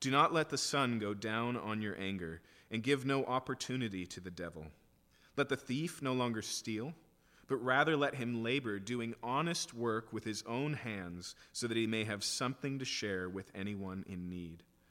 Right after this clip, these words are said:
Let no corrupting talk come out of your mouths,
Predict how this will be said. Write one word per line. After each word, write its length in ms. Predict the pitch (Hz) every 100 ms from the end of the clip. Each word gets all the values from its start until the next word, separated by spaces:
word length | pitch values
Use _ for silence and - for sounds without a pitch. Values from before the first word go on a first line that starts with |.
| _ _ _ -
Let 180 | 135
no 140 | 143 156
corrupting 480 | - 156 156 165 151
talk 460 | - 147 165 -
come 160 | 131 120
out 160 | 127
of 80 | 135
your 100 | 143
mouths, 560 | 135 135 139 - -